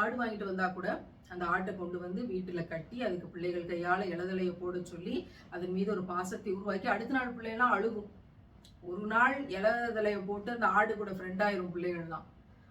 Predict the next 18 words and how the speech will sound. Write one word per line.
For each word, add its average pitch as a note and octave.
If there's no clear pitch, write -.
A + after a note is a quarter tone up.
அடுத்த C#4
நாள் C4+
வந்து A3+
அந்த F#3+
குர்பானி A3
கொடுக்கறதுக்கு F#3
கழுத்தா G3
இருக்கும்போது F3+
பிள்ளைகள்லாம் G#3+
அழுகும். F#3+
இப்படி -
பல G3+
விடயங்களை C4
அத்தாட்சிகளாக G3+
சொல்ல G3
முடியும். E3
அப்போ A3+
தியாகம் B3